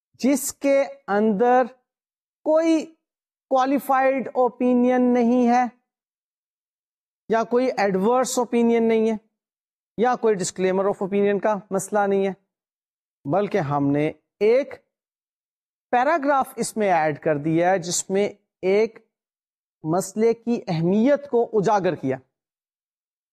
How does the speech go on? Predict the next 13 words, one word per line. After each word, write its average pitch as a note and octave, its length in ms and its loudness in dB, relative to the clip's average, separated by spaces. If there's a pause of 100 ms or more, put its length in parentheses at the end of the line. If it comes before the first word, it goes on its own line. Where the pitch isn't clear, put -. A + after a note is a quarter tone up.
(760)
تاکہ F#3+ 280 -2
فائنینشل E3+ 520 -2
سٹیٹمنٹس E3 720 -4
کے F3 100 -2
بارے D3+ 360 0
میں F3+ 200 0
جس E3 360 -6
نے A#3 100 2
بھی C4 180 2
جو F#3 280 0
ویو F3+ 260 2
لینا C#3+ 440 0
ہے، G3 160 0